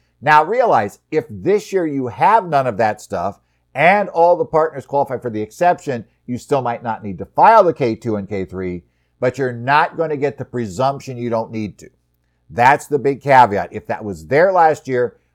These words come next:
or if somebody requested it last year and you provided it to them last year, you're now back to presuming everybody needs this data.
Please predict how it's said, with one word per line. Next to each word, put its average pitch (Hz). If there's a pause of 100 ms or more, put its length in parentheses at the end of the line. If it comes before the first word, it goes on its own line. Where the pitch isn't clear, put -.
(120)
or 147
if 143
somebody 143
requested 147
it 139
last 131
year 131
and 120
you 113
provided 131
it -
to 131
them 117
last 110
year, 107 (460)
you're 120
now 139
back 123
to 127
presuming 113
everybody 110
needs 107
this 101
data. 120